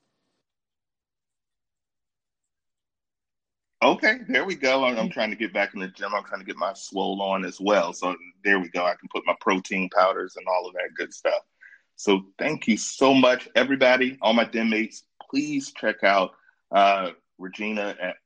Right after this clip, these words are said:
Speaker 1: all of the following sites that she provided. Uh, her music is great. Her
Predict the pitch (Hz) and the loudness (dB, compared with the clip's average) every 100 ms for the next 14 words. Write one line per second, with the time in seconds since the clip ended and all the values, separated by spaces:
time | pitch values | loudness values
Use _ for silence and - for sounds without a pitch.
0 | - 107 107 107 - - 107 101 98 90 | -4 0 0 -2 -10 -10 -4 -4 -4 -10
1 | - 95 92 85 - 95 92 87 90 92 | -4 -4 -4 -10 -14 -14 -14 -6 0 2
2 | 98 98 90 _ _ _ - 90 87 85 | 2 -2 -8 _ _ _ 0 0 0 -4
3 | 90 92 98 98 95 92 - - 90 101 | -8 -4 -4 -6 -6 -8 -8 -2 4 4
4 | 104 92 - 82 | 4 0 -10 -6